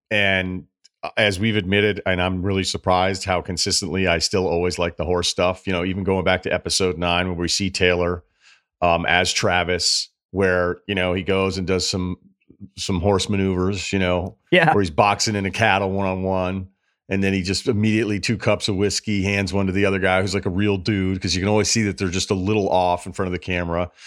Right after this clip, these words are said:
Speaker 1: And I don't know if Taylor loves writing for Travis, but he makes Travis such, like, he's awesome, but he sucks too, which I think is what Taylor was trying to do.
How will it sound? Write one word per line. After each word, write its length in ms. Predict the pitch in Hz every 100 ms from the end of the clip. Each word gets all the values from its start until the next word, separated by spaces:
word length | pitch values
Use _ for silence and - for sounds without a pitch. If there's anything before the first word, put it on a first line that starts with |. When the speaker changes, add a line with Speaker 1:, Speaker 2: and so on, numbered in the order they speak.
| - -
Speaker 1:
And 120 | - 120
I 80 |
don't 100 | 143
know 140 | 127 120
if 80 | -
Taylor 320 | 123 117 101
loves 280 | 101 104 92
writing 280 | 101 104 92
for 120 | 87
Travis, 520 | - 101 98 90 85
but 140 | -
he 80 | 101
makes 260 | 104 120 -
Travis 400 | - 117 110 90
such, 560 | - - 117 113 - - _ - _ - -
like, 120 | 110
he's 280 | 113 127 98 -
awesome, 440 | 127 147 - 180
but 100 | 135
he 60 | 107
sucks 720 | - - 127 120 - - -
too, 440 | - 107 120 143 120 - 262 - -
which 200 | 120 -
I 140 | -
think 260 | - 175 175
is 140 | 127
what 200 | 120 139
Taylor 300 | - 123 117
was 160 | 101 90
trying 380 | - 110 110 104
to 60 |
do. 420 | 85 95 101 131